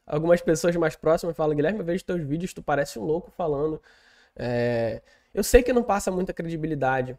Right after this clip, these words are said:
pra você, mas se você me ouvir,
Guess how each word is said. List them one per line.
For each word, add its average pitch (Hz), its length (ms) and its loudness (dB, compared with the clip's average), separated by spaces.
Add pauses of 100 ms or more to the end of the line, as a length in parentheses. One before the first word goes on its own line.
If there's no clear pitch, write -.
pra 139 120 -8
você, 135 640 -4
mas 151 280 0
se - 100 -6
você 185 460 0 (260)
me 180 160 4
ouvir, 185 560 0